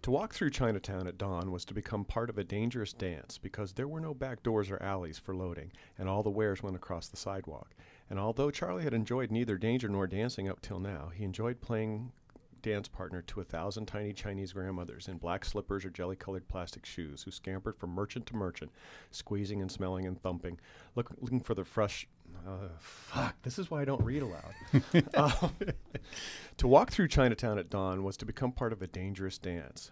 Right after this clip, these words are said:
Because there were no back doors or alleys for loading, and all the wares went across the sidewalk, and all the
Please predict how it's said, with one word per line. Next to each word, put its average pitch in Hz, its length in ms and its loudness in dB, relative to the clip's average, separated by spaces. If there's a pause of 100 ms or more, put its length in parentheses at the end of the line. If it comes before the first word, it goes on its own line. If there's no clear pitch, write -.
(100)
Because 165 420 -2
there 120 140 2
were 107 100 4
no 101 140 4
back 92 260 -2
doors 98 240 -2
or 92 100 -4
alleys 92 360 -4
for 92 160 -6
loading, 92 400 -2
and 87 100 -2
all 101 140 0
the 107 40 0
wares 98 320 2
went 98 140 0
across 95 300 -2
the 90 100 -12
sidewalk, 82 640 -4 (260)
and 95 120 -4
all 123 100 4
the 131 140 2